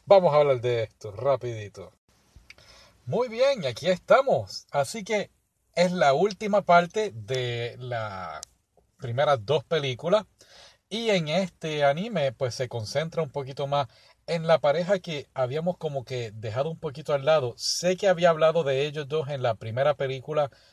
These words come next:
am, ya que hay un maestro que les da un buen consejo al final de la película. Ah, de, bueno, estoy hablando primero que nada de, de Miu y Haruki. Y hay un maestro que le da un buen, un buen consejo a Haruki. Y el maestro también sale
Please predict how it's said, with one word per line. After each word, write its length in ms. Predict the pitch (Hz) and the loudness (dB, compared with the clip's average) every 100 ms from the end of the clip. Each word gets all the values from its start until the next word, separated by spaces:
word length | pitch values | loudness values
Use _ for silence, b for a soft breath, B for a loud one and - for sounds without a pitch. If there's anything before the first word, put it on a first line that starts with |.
| b b - | b b -4
am, 580 | 135 123 120 113 113 | 0 0 0 -2 -6
ya 160 | 104 120 | -2 -2
que 320 | - 151 143 - | -2 -4 -2 -4
hay 180 | 123 | -6
un 120 | 131 147 | -6 -4
maestro 520 | 147 131 127 - 135 | -2 -2 -4 -8 -10
que 100 | 120 | -8
les 160 | 107 | -8
da 140 | 98 120 | 0 0
un 180 | 131 107 | 0 -2
buen 240 | 120 135 | -4 -4
consejo 580 | 131 131 110 127 110 113 | -6 -8 -6 -6 -2 0
al 120 | 110 | -2
final 360 | - 110 110 107 | -4 -10 -8 -6
de 120 | 107 | -6
la 100 | 107 | -6
película. 580 | 107 113 110 110 104 98 b b b | -8 -10 -12 -10 -8 -8 b b b
Ah, 600 | 117 110 107 98 95 95 - | -6 -4 -2 -4 -6 -10 -10
de, 80 | - | -4
bueno, 180 | 123 190 | 2 2
estoy 200 | 120 143 | 2 0
hablando 280 | 143 139 156 | 2 2 0
primero 320 | 127 123 127 | -6 -4 -4
que 100 | 135 | -4
nada 280 | 120 131 143 | -2 0 0
de, 400 | 117 110 104 98 B B B | -2 -4 -6 -10 B B B
de 200 | 110 113 | -8 -6
Miu 420 | 113 131 160 180 - | -4 -4 -4 -6 -8
y 600 | 135 120 113 110 104 101 - | -10 -8 -8 -10 -10 -12 -6
Haruki. 580 | 110 139 185 147 185 _ _ _ _ _ _ _ _ _ | -4 -4 -6 -8 -10 _ _ _ _ _ _ _ _ _
Y 760 | 151 143 135 127 123 113 110 - _ | -12 -8 -6 -6 -4 -4 -8 -10 _
hay 120 | 135 | -4
un 100 | 147 | -2
maestro 360 | 165 160 143 165 | 0 0 0 -6
que 80 | 147 | -2
le 80 | 127 | 0
da 100 | 123 | 0
un 140 | 139 | 0
buen, 320 | 143 143 139 | -4 -4 -10
un 180 | - 127 | -12 -8
buen 220 | 123 131 | -4 -6
consejo 580 | 127 127 107 131 127 127 | -4 -8 -4 -4 0 0
a 140 | 120 110 | 0 -2
Haruki. 540 | 107 110 151 - 139 | -2 -4 -6 -10 -12
Y 80 | 143 | -6
el 80 | 135 | -4
maestro 400 | 127 131 165 180 | -2 -2 -2 -4
también 320 | 160 135 131 | -4 -4 -8
sale 380 | - 131 120 | -2 -2 -2